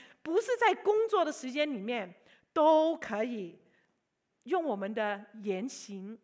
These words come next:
我们的态度来传福音。然后人家问你呢，就是彼得前书一，啊，三章，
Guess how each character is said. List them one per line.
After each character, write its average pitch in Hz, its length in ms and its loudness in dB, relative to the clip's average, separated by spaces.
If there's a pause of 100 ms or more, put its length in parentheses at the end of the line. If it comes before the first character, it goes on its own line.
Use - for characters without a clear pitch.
(280)
我 190 80 -12
们 196 120 -10
的 214 120 -4
态 294 320 -6
度 208 260 -10
来 175 140 -12
传 180 260 -14
福 190 160 -16
音。 190 160 -12
然 226 100 -8
后 269 80 0
人 247 160 -2
家 294 140 0
问 285 300 2
你 196 140 -8
呢， 214 220 -2 (320)
就 294 160 -6
是 285 480 -4 (280)
彼 214 120 -6
得 247 140 0
前 220 240 -6
书 269 180 -10
一， 247 200 -12 (160)
啊， 175 200 -12
三 262 240 -4
章， 247 360 -4